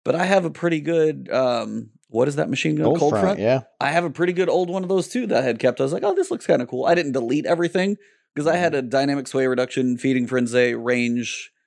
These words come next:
Speaker 1: uh, accurized, chamber compensator. I'm like, "Cool." Nothing
Speaker 2: Mm-hmm.
Speaker 1: even close. <laughs> And I'm
Speaker 2: Yeah.
Speaker 1: just like, and this is,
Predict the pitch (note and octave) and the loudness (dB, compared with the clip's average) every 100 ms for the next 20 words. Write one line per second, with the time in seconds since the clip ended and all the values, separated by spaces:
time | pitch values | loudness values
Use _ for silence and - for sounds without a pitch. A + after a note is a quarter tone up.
0 | _ _ A2+ A#2 B2+ A#2+ G#2 G#2 A2 A2 | _ _ 0 0 0 0 2 2 0 -4
1 | - C#3+ A#2+ B2+ D3 B2+ C3+ C3 C3+ C3 | 0 0 0 0 0 0 0 2 2 0
2 | - - B3+ G#2 - _ _ _ _ _ | -2 -4 2 2 0 _ _ _ _ _
3 | _ - E3+ F3 F3 F3 D#3 B2 G2+ - | _ -8 0 2 2 0 0 -2 -8 -10
4 | - B2+ B2+ - - - _ - - - | 0 2 2 -2 -8 -10 _ -12 -10 -18
5 | _ _ _ _ _ _ _ - - D#3 | _ _ _ _ _ _ _ -6 0 2
6 | F#3+ G3 - E3 D3 - A#2 B2+ B2+ C3+ | 2 2 2 0 0 -2 0 0 0 -2
7 | C#3 C3 A#2+ - - - - | -2 -2 -2 -4 -4 -8 -12